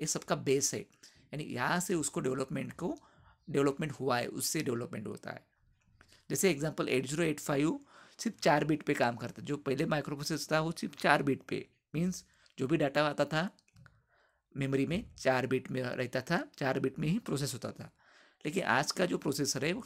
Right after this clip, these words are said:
थर्टी टू बिट या सिक्सटी फ़ोर बिट प्रोसेस करता है। ओके, because of LSI technology, it is possible to build many computing function and their related timing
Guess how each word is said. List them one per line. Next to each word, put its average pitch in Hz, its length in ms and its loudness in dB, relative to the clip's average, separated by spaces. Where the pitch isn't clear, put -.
थर्टी 135 220 -2
टू 156 140 0
बिट 147 280 2
या 143 140 0
सिक्सटी - 380 -2
फ़ोर 139 200 0
बिट 143 260 0
प्रोसेस 131 340 -2
करता 110 320 -2
है। - 140 -8
ओके, 170 220 -2
because 214 320 2
of 196 220 4
LSI 156 380 4
technology, 139 520 0
it 135 80 -8
is 170 220 -2
possible 147 420 0
to 147 140 -4
build 135 340 -2
many 135 340 -2
computing 131 400 -4
function 135 460 -4
and 143 260 -2
their 147 180 2
related 143 360 0
timing 120 320 -2